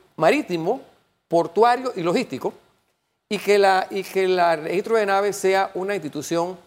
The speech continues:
eh, privada, puede ser del Estado como Tocumen,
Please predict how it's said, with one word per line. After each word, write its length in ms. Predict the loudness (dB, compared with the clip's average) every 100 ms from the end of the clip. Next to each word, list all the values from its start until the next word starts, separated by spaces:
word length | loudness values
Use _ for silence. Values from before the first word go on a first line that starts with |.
| _ _ -4
eh, 160 | -2
privada, 580 | 0 4 6 6 2 -8 -20 _ -2
puede 160 | -2
ser 160 | 0 -2
del 140 | -2
Estado 340 | 0 2 0 -2
como 200 | -8 -8
Tocumen, 460 | 0 0 0 -8